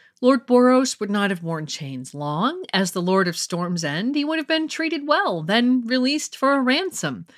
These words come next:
It would have included him bending the knee, but although Rhaenyra had scorched his pride and he hadn't forgotten,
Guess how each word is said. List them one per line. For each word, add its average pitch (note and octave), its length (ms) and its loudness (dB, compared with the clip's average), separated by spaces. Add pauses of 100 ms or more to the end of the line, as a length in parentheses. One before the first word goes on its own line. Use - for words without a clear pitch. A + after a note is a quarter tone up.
(360)
It B3+ 40 -4
would C#4 120 6
have G#3+ 100 4
included F3+ 480 0
him D#3 380 -4
bending D#3+ 420 0
the C#3+ 80 -6
knee, G3+ 540 -2
but F3+ 440 0
although G#3 300 2
Rhaenyra F#3+ 600 2
had E3+ 140 -2
scorched - 480 -6
his D3 120 -10
pride D3 500 -6
and E3 140 -4
he D3+ 180 -8
hadn't F3+ 360 2
forgotten, G3+ 600 0